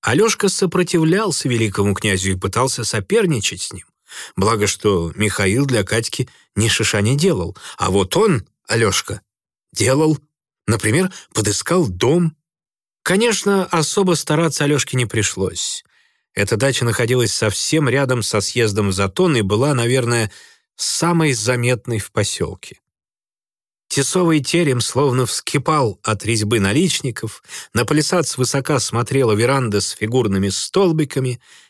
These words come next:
над ней царственно вздымался тройной кокошник фронтона, покрытый цветущими кружевами. Обогревала дом голландская печь, и Катя с Михаилом заняли второй этаж.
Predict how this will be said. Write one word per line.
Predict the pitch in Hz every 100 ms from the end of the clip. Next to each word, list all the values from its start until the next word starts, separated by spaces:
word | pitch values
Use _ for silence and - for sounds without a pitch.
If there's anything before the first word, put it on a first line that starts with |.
| _
над | 123 139
ней | 165 165
царственно | 107 - - 180 156 - - 120 110
вздымался | 101 95 92 123 143 - - 98
тройной | 90 104 123 127 123
кокошник | 98 104 - 143 - 98 -
фронтона, | 95 95 92 202 190 156 - - _
покрытый | - 110 117 147 147 131
цветущими | - - 107 - 107 - 104 98
кружевами. | 101 92 95 90 80 - _ _ _ _ _ _ _
Обогревала | 110 139 175 214 226 175
дом | 151 151 127
голландская | 120 143 127 104 - 95 92
печь, | - 220 202 - - _ _
и | 113 113
Катя | - 196 185
с | 170 -
Михаилом | 135 123 113 117 170 156 151 _ _ _
заняли | 107 92 110 127 123 120 113
второй | - - 98 95 -
этаж. | 92 - 82 - -